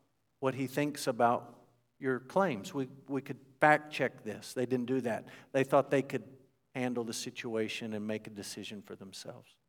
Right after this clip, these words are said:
What about Joshua? Joshua had a stellar career as a leader of God's people, but there's a story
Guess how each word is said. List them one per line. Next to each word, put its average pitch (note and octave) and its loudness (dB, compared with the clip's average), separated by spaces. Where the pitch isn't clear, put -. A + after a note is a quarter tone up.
What D#3 2
about D3+ 4
Joshua? B2 2
Joshua D3+ 4
had C#3 0
a A#2 -2
stellar D#3 2
career C3+ 2
as A2 -4
a A#2 0
leader A2+ 0
of A2 -4
God's A2 -2
people, A#2 -6
but A#2+ -4
there's D#3 2
a G3 -2
story C#3+ 0